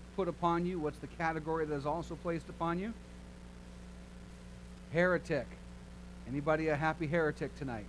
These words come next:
<laughs> Heretic, ba-, basically meaning that you, uh, don't believe what the Orthodox, uh, uh, uh,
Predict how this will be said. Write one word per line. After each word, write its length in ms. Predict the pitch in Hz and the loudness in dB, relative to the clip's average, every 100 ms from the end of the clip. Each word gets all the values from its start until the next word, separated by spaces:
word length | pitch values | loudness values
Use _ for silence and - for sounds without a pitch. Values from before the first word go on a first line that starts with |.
| - - - - - - - | -10 -12 -12 -12 -12 -10 -4
<laughs> 100 | 196 - - 165 - - - - 131 - - - - - - | -4 -4 -4 -6 -6 -8 -8 -8 -10 -10 -12 -12 -12 -4 6
Heretic, 500 | 196 202 196 185 131 127 | 8 8 6 4 4 2
ba-, 160 | 196 202 | 2 4
basically 480 | 165 190 185 175 190 | 6 6 4 4 4
meaning 380 | 180 180 196 202 | 6 6 6 6
that 200 | 175 165 | 6 6
you, 400 | 175 185 180 175 - - - | 4 4 4 2 0 -10 0
uh, 220 | 147 156 147 | 6 6 4
don't 320 | 175 180 202 175 | 4 4 4 4
believe 580 | 185 175 185 202 170 | 6 8 6 4 2
what 200 | 160 165 165 | 4 4 4
the 180 | 160 170 | 2 2
Orthodox, 720 | 165 170 165 175 160 160 151 - - - - - - | 4 4 2 0 2 2 0 -6 -14 -14 -16 -10 -2
uh, 40 | |
uh, 160 | 139 139 139 - 143 135 131 127 - - | 0 0 -6 -12 -8 -6 -6 -8 -12 -14
uh, 40 | - | -12